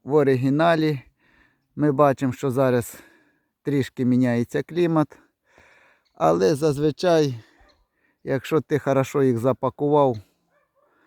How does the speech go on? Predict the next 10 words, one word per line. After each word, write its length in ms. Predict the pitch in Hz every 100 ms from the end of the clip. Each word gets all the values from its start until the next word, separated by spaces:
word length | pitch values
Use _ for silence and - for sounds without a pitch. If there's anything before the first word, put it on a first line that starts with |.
| _ _ _
ну, 320 | 165 139 110 - _ _ _ _ _ _ _ _ _ _ _ _ _ _
в 40 | 170
мене 220 | 175 147
за 120 | 139
три-чотири 640 | - 170 151 139 156 139
сім'ї, 360 | - 151 151 147
в 20 |
яких 340 | 123 - 123
стоїть 440 | - 120 117 110 - -
канді. 460 | 113 98 87 87